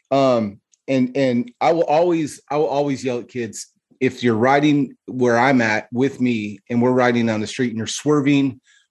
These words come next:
a car, something, if you swerve a person or a car, something that can swerve back and you don't know the control of it, then I will absolutely get on your case, because there's a couple things that happen with Bike Life. And, and I'm gonna, this is where I'm coming from.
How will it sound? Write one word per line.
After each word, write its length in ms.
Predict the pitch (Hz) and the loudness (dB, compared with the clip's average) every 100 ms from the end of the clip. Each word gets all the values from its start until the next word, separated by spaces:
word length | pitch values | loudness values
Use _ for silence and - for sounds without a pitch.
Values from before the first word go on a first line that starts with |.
| _ - | _ -6
a 80 | 123 | -6
car, 460 | - 135 123 98 87 | -2 0 2 2 -2
something, 540 | - 170 170 170 156 - | 0 0 2 0 0 -2
if 180 | 135 180 | -2 0
you 100 | 214 | -2
swerve 580 | - 180 180 175 151 - _ _ _ _ | 0 0 0 0 -4 -12 _ _ _ _
a 60 | 127 | -8
person 520 | - 180 180 185 180 165 | -2 0 2 2 -2 0
or 180 | 123 117 | 0 0
a 40 | |
car, 260 | - 120 95 | 0 -2 -2
something 380 | - 165 156 165 | -4 -4 0 0
that 140 | 147 | 0
can 160 | 127 113 | -2 -6
swerve 400 | - 143 135 104 | -2 0 0 0
back 240 | 123 120 | 0 0
and 160 | 113 98 | -6 -4
you 120 | 123 | -2
don't 220 | 139 123 | 0 0
know 140 | 120 117 | 0 0
the 100 | 107 | -2
control 480 | 107 - 123 127 | -8 -4 0 4
of 80 | 139 | 4
it, 220 | 156 165 _ _ _ _ | 2 0 _ _ _ _
then 120 | 139 139 | 0 2
I 140 | 151 | 2
will 180 | 147 151 | 2 2
absolutely 420 | 139 151 - 160 | 0 -2 -2 -4
get 160 | 120 123 | -2 -2
on 100 | 117 | -2
your 80 | 104 | -4
case, 280 | - 104 - | -8 -8 -4
because 480 | 123 147 131 117 - - _ _ - | -2 2 2 0 -6 -20 _ _ -2
there's 200 | 139 127 | 0 0
a 20 | |
couple 240 | 170 170 | 0 -2
things 240 | 135 143 131 | 0 0 0
that 120 | - | 0
happen 320 | 117 113 107 | 0 -2 -4
with 120 | 98 - | -10 -6
Bike 220 | 98 95 | -6 -6
Life. 260 | 80 82 - - | -8 -10 -10 -2
And, 280 | 117 110 107 | 0 0 0
and 160 | 117 | 0
I'm 100 | 117 127 | 2 2
gonna, 260 | 120 107 - | 2 -2 -4
this 220 | - 123 151 | -10 -6 -2
is 100 | 107 | 0
where 200 | 131 117 | 2 2
I'm 100 | 95 | 0
coming 300 | - 104 90 | -4 -6 -4
from. 240 | 98 90 | -6 -8